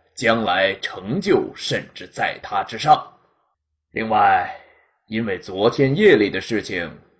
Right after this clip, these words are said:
常三、陈七他们也很看重你。按照侍卫处的规矩，无论是明处的人手，还是暗侍卫，前辈的意见相对来说更重要一些。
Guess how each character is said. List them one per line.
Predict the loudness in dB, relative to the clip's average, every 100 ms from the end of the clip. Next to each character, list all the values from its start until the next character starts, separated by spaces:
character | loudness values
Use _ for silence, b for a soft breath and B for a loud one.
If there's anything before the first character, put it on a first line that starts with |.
| _ _ -18
常 | -12 -8 -8
三、 | -2 0 0 -2 -12
陈 | -14 -10 -6 -6
七 | -4 -4
他 | -2 -2
们 | -4 -4 -8 -14
也 | -6 0 2
很 | 0 -8
看 | -8 -8
重 | -8 -12 -14
你。 | -18 _ _ _ _ _
按 | -6 -6
照 | -4 -6
侍 | -4 -2 2
卫 | 2
处 | 0 -2
的 | 0
规 | -2 -2 -6
矩， | -8 -20 _ _ b b
无 | 0 4
论 | 6 4
是 | -2
明 | -6 -2 0 0
处 | 0 4
的 | 6
人 | 6 2
手， | 2 -2 -2 -6
还 | -10 -8 -8
是 | -8 -2
暗 | 0 0 -4
侍 | -10 -10
卫， | -8 -8 -10 -18 _
前 | -14 -4 0 0 2
辈 | 2
的 | 2 -4
意 | -6
见 | -8 -6 -6 -8
相 | -4 -2 -2
对 | -2 -2
来 | 0 -2
说 | -2 0 2 0 -2 _ 2
更 | 2 0 -10
重 | -14 -8
要 | -6 -6
一 | -8
些。 | -6 -4